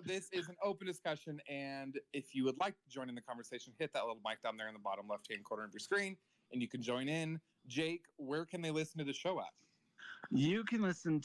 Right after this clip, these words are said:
Speaker 2: to the show right on the block after this is over, or you can listen to the show on podbean dot com at Over the Writer's Block. You can also find us on most, uh,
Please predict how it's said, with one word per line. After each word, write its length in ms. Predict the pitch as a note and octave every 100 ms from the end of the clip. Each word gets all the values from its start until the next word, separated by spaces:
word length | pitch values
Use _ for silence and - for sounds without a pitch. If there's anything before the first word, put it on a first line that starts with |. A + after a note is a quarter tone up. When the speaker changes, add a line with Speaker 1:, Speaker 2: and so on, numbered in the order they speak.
| -
Speaker 2:
to 260 | C#3+ C3+
the 100 | B2
show 680 | A#2 - A#2+ A2+ A2+ A2+ A#2 - _ _ _ B2+
right 260 | A#2+ A#2 -
on 560 | A#2 A2+ A2+ A2+ A#2 A#2 B2
the 60 | G#2+
block 360 | G#2+ F#2+ B2 - - - -
after 280 | A2 - A#2+
this 220 | A2+ A2
is 140 | A2
over, 320 | A2 A2 D3+ - -
or 320 | G#3+ F#3 F3
you 180 | E3 D#3+
can 160 | E3
listen 320 | D#3 C#3+ D#3 C#3+
to 100 | C#3+
the 100 | C3+
show 460 | - B2 B2 C#3+ - _ C3
on 400 | B2 A#2+ A#2+ A#2+ - _ -
podbean 520 | E3 E3 D#3 D3 D3
dot 220 | C#3+ C3 C#3+ -
com 380 | C3+ C#3 F3+ G3+ - - -
at 140 | A2+ A2+
Over 240 | A#2+ B2+
the 100 | B2
Writer's 380 | B2+ B2 C3 B2+
Block. 260 | - D3+ A#3 - - _ _ _
You 140 | C3 B2
can 120 | C3
also 300 | B2+ C3+ D3
find 240 | - C3
us 140 | C3 A#2
on 180 | A#2 A#2
most, 320 | C3+ D3 - - - - - - _
uh, 540 | A#2+ B2 A#2+ A#2 A2+